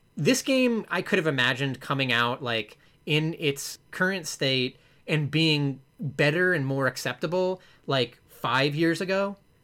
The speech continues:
um, or, like, on the GameCube or something, where it's like, we made an open world Pokemon game that kind of does a little bit more of what it feels like to, what Pokemon looks like in the, um, anime. But, um,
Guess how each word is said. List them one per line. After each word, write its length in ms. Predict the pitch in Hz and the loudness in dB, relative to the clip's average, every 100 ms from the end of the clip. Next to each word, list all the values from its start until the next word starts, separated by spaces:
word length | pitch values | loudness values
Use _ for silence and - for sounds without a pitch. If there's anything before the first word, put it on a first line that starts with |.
| - | -4
um, 400 | 131 127 123 123 | 0 2 2 2
or, 180 | - 160 | 4 6
like, 180 | 147 135 | 6 2
on 120 | 139 | 0
the 80 | 131 | 0
GameCube 420 | 127 143 160 190 | 0 -2 -2 -2
or 100 | 202 | -2
something, 360 | 208 208 214 196 | -2 -4 -2 -2
where 100 | 135 | -2
it's 80 | 139 | -2
like, 140 | 143 | -2
we 80 | 143 | 0
made 180 | 139 135 | 2 2
an 80 | |
open 300 | 135 135 143 | 0 -4 -2
world 220 | 131 131 - | -2 -2 0
Pokemon 440 | 123 120 120 113 | -2 -2 -4 -2
game 360 | 117 113 113 110 | -2 -2 -4 -4
that 220 | 107 107 - - | -4 -4 -12 -20
kind 200 | - 139 | -4 0
of 100 | 127 | 0
does 220 | 113 123 120 | 0 0 0
a 40 | |
little 180 | 127 117 | 0 0
bit 80 | 120 | -2
more 220 | 120 113 | 0 -2
of 100 | 104 | -2
what 140 | 113 | -4
it 40 | 120 | -2
feels 260 | 135 117 | -4 -4
like 160 | 117 107 | -4 -4
to, 360 | 131 107 104 104 _ - - | -4 -2 -2 -6 _ -20 -6
what 200 | 160 147 | 0 0
Pokemon 320 | 170 147 131 | 0 0 0
looks 200 | 127 - | -2 -4
like 280 | 120 101 - | -4 -4 -6
in 140 | 127 113 | -8 -4
the, 280 | 107 104 | -2 -2
um, 200 | 107 101 | -2 -6
anime. 460 | 113 117 123 147 156 - - - - | -4 -4 -2 -2 -4 -10 -20 -8 0
But, 300 | 139 135 - | 0 0 -2
um, 460 | 123 117 110 104 | 0 0 -2 -8